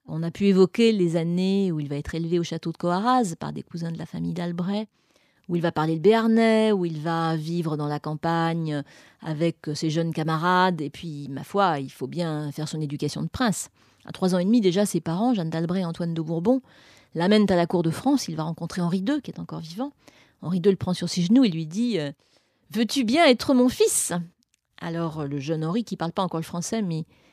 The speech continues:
qui ne parle que le béarnais, mais qui comprend en tout cas la langue d'Henri deux, lui répond en béarnais, « Non, non, c'est celui-là, le roi mon père », en montrant Antoine de Bourbon.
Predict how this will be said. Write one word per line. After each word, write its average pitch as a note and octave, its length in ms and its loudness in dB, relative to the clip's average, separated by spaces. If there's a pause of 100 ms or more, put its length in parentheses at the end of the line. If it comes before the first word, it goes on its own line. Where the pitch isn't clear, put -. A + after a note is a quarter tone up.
(360)
qui D#3 100 -10
ne D#3 80 -6
parle D#3+ 200 -6
que - 80 -2
le F3 60 2
béarnais, E3+ 360 4
mais F#3 100 2
qui E3 120 -8
comprend G3+ 300 -2
en F3 80 -6
tout - 100 -18
cas E3+ 120 -10
la D#3 100 -10
langue E3 180 -8
d'Henri D3+ 240 -8
deux, A3 220 -6
lui F#3+ 160 -4
répond E3 280 -8
en E3+ 60 -6
béarnais, « D3 380 -8
Non, D4 100 -6
non, C#4+ 140 0
c'est A3+ 160 -2
celui-là, C4 640 4
le G#3 80 6
roi G#3+ 180 4
mon F#3+ 160 -2
père », F#3 320 0
en D#3+ 60 -6
montrant E3+ 340 -10
Antoine F3 300 -8
de E3+ 80 -8
Bourbon. - 260 -10